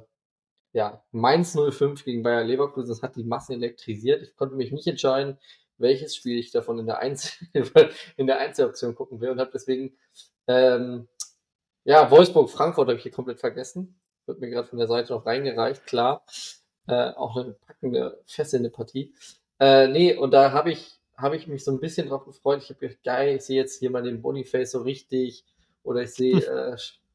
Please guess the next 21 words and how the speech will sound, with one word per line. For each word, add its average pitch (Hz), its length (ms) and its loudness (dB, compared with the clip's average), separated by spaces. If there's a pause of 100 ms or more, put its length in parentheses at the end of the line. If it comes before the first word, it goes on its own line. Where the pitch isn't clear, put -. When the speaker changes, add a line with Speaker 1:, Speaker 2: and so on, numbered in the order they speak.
Speaker 1:
ich 123 180 -14
seh 127 220 -4
Guirassy 127 480 -6
mal 135 160 0
so 123 80 -6
richtig. - 260 -8
Und 117 100 -4
dann 123 180 -2
hat, 127 240 -8
äh, 123 220 -6
beim 120 200 -2
V 127 120 -6
F - 60 -12
B 123 80 -12
Stuttgart - 440 -6
Dennis 131 260 -4
Undav, 151 460 0 (120)
äh, 123 320 -4 (960)
die, 123 340 -6
die 123 100 -8
beiden 123 520 -4